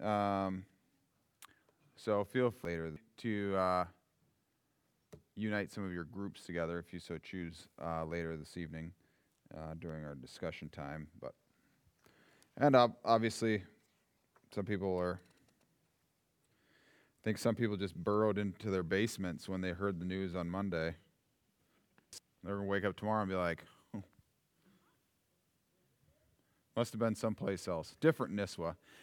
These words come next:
I gotta tell you a quick funny story. Nikki and I were, uh, it was when we were heading to Atlanta for a market, and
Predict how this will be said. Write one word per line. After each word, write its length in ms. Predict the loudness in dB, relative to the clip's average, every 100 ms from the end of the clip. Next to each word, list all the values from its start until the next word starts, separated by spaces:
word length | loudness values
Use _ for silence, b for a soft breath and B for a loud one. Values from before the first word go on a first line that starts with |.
| B
I 100 | 8
gotta 160 | 8 8
tell 160 | 6 6
you 80 |
a 60 | 6
quick 200 | 2 0
funny 260 | 2 2 2
story. 500 | 4 4 6 2 -4 b b
Nikki 220 | -2 2 6
and 80 |
I 180 | 6 6
were, 340 | 6 4 4 2
uh, 560 | 4 6 6 6 2 0 -4
it 60 | -4
was 160 | 0
when 80 | 2
we 80 | 2
were 80 | 4
heading 260 | 4 4
to 140 | 2 0
Atlanta 680 | 2 2 2 2 2 2 -2
for 380 | -2 2 2 -2 -8 -6
a 160 | -4
market, 480 | 0 0 0 -2 -4 _ _ b b b _ -2
and 720 | 0 2 2 0 -2 -4